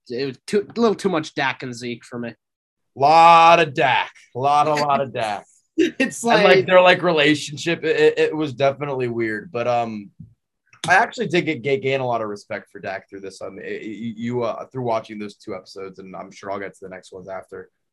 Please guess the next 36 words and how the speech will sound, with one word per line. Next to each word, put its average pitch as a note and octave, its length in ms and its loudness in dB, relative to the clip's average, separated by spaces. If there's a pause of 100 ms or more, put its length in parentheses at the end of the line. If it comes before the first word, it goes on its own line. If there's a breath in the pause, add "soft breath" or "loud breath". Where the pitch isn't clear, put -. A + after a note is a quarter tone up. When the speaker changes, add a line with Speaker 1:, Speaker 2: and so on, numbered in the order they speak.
(120)
Speaker 2:
or F#2 220 -14
sometime. F#2 600 -14
But, G2 160 -10
um, F#2+ 240 -8 (420)
I C#3+ 80 -2
don't B2+ 280 -2
know. G2+ 100 -10
Uh, A#2 200 0
I, A2+ 280 -4
I, G#2+ 280 -2
I A#2+ 40 -2
saw A#2 260 -2
a - 20 -2
lot A2 220 -2
of F#2+ 80 -10
his F#2+ 120 -14
heart G2 240 -6
in F2 60 -20
there, F#2 160 -12
but, F#2 140 -10
uh, F#2 100 -8
not, G#2 240 -6
not A2+ 160 -8
to G#2+ 80 -14
go G2+ 80 -4
off G2 160 -4
on F#2 80 -16
a F#2 40 -20
tangent F#2+ 420 -12
on F2+ 120 -14
Dak F2+ 280 -10
Prescott's, F#2+ 560 -12
uh, F#2 100 -16 (160)
will. F2+ 440 -10
<laughs> - 460 -20
Um, C#3+ 640 4